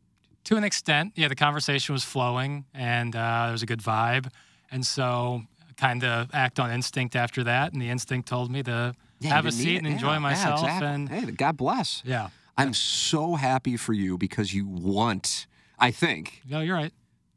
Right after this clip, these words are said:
Speaker 2: to be in a relationship.
Speaker 1: I do. Yeah.
Speaker 2: Yeah.
Speaker 1: I'm a nesting creature, Tim.
Speaker 2: A
Speaker 1: I'm
Speaker 2: nesting creature.
Speaker 1: Yeah. You know, people are like, "Oh, but the single life,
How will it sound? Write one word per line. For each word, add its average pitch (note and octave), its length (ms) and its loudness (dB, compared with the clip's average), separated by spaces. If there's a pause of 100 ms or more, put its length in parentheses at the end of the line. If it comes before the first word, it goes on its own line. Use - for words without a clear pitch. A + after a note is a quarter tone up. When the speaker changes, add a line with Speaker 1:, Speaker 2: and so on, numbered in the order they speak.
(120)
Speaker 2:
to A#2 100 4
be A#2 120 4
in A2+ 80 4
a G#2+ 40 6
relationship. A2 600 0
Speaker 1:
I F#3 60 2
do. F3+ 200 0 (200)
Yeah. D#3+ 120 2
Speaker 2:
Yeah. A#2 300 0
Speaker 1:
I'm D3+ 120 2
a D#3 40 2
nesting D3 440 2
creature, A2 360 -8
Tim. G#2+ 360 -12
Speaker 2:
A - 20 -4
Speaker 1:
I'm A2 140 0
Speaker 2:
nesting G#3 460 2
creature. - 580 -2
Speaker 1:
Yeah. C3 280 2 (140)
You D3 100 -4
know, C#3 160 0
people C3+ 280 -2
are C3+ 60 0
like, C3+ 220 0
"Oh, A#3 160 0
but E3+ 100 -4
the - 80 -12
single F#3+ 360 -6
life, D#3 260 -2